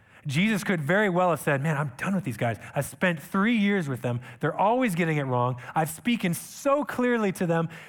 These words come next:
and still, here we are." Jesus is so familiar with your weakness,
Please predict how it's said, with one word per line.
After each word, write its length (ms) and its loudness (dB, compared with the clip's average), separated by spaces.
and 220 0
still, 480 0
here 260 2
we 160 2
are." 400 2
Jesus 600 -2
is 140 -8
so 360 -4
familiar 680 -6
with 160 -12
your 80 -6
weakness, 560 -14